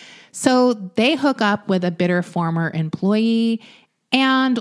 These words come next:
we'll get into what happens <laughs> next week. Uh, but the shit's about to hit the fan. Um, there's still more fabulous parties to come, though.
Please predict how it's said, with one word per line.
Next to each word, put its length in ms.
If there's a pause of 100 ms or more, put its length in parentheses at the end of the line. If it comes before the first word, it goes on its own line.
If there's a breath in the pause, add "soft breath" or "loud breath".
we'll 140
get 140
into 180
what 120
happens 480
<laughs> 80
next 460
week. 580
Uh, 420
but 180
the 60
shit's 300
about 280
to 60
hit 200
the 80
fan. 560 (600 loud breath)
Um, 480 (480)
there's 260
still 280
more 360
fabulous 440
parties 380
to 120
come, 300
though. 320